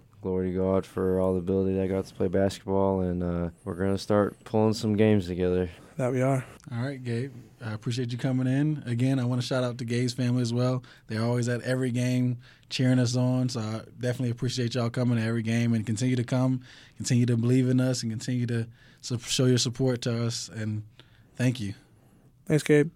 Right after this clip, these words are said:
Speaker 1: Thank y'all.
Speaker 2: You have just heard from Gabriel Brown, Junior from the Emory and Henry men's basketball team. Shortly here, we will have Brianna Yarber, but here's a quick word from our sponsors.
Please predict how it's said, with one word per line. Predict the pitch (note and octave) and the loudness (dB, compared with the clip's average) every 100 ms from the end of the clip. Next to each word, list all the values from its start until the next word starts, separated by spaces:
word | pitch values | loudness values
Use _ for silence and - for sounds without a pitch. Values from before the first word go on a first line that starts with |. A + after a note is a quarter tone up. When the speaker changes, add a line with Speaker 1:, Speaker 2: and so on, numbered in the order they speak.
| _ _ - | _ _ -4
Speaker 1:
Thank | G#2 | 0
y'all. | G2 F#2 - - - - _ | 2 0 -2 -18 -20 -20 _
Speaker 2:
You | E3 C#3+ | 2 4
have | C3+ | 4
just | B2 C#3 C3 | 4 2 4
heard | - D3 C3+ | 6 6 4
from | - C#3 C3+ C3 C3 | 2 2 4 4 2
Gabriel | F3+ C3+ C3+ C3+ B2+ | 0 0 2 2 2
Brown, | C3 C#3+ D#3+ E3+ F#3+ - - - D3+ | 4 4 6 4 2 -4 -20 -12 0
Junior | C#3 C#3 C3+ C#3 - | 4 6 4 2 0
from | - - B2+ | -8 -2 0
the | B2+ - | 0 0
Emory | B2+ B2+ | 0 0
and | B2+ | 0
Henry | B2+ B2+ | 0 0
men's | B2 B2 B2 | 0 0 -2
basketball | C#3 C3+ - C#3+ C3+ | 0 0 0 -2 0
team. | - D#3 D#3+ - - | 2 2 2 -2 -14
Shortly | - - C#3+ D3+ C#3 C3+ | -10 0 2 4 2 2
here, | C#3 C3+ C3+ | 0 2 2
we | - C3 | 0 0
will | B2+ B2+ | 0 0
have | C3 B2+ | 0 -2
Brianna | C3+ B2+ B2 B2 B2 | -2 -2 -2 -2 0
Yarber, | C3 C#3+ E3 G#3 - _ _ _ _ - | 2 2 2 0 -4 _ _ _ _ -4
but | C3 | -2
here's | C3 C3 B2 | 2 2 2
a | |
quick | - C3+ - | 0 -2 0
word | D3 D3 - | 0 0 0
from | C#3+ | -4
our | C3+ | -4
sponsors. | C3+ B2 - E3+ - - | -6 -6 -8 -10 -12 -14